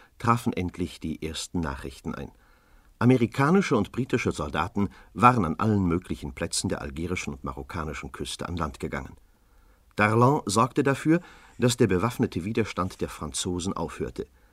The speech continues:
Er bemühte sich sofort um eine Feuereinstellung.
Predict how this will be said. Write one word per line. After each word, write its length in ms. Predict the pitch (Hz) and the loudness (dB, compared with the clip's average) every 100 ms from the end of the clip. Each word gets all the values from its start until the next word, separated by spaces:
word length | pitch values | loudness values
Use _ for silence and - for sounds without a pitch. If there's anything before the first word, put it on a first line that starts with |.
| - _ - _ | -20 _ -20 _
Er 80 | 104 | 0
bemühte 340 | 95 104 160 139 | 4 4 4 0
sich 180 | 110 | -2
sofort 480 | - - - 90 - | -4 -4 -4 -4 -4
um 140 | 90 85 | -6 -4
eine 140 | 92 | -6
Feuereinstellung. 840 | - 98 85 64 80 - 78 62 | -2 0 0 -2 -6 -6 -8 -8